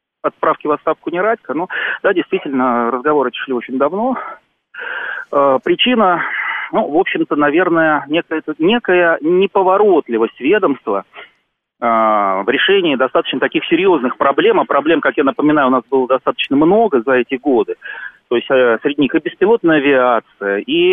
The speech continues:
регистрация наших самолётов, э, на нашей территории, то есть в Росреестре. Ведь для того, чтобы авиакомпании переходили, допустим, из тех же Бермуд, им нужно создавать определённые условия, чтобы было выгодно это делать. Вот.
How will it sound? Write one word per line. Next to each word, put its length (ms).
регистрация 520
наших 320
самолётов, 640
э, 300
на 140
нашей 260
территории, 540
то 80
есть 100
в 40
Росреестре. 760
Ведь 100
для 120
того, 200
чтобы 240
авиакомпании 540
переходили, 920
допустим, 340
из 80
тех 160
же 100
Бермуд, 420
им 100
нужно 240
создавать 320
определённые 560
условия, 320
чтобы 220
было 180
выгодно 380
это 180
делать. 300
Вот. 260